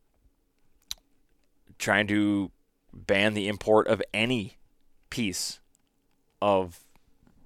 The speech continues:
these, uh, s-, African species, which that's just gonna hurt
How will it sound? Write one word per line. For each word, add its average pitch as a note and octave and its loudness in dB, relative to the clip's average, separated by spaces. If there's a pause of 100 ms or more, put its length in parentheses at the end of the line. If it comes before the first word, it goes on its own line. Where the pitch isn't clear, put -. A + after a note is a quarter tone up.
(360)
these, F#2+ -2
uh, F2+ 4
s-, - -8 (220)
African F#2+ 2
species, - -10 (1300)
which A#2 0
that's B2+ 4
just F3+ 0
gonna B2+ 2
hurt A#2 6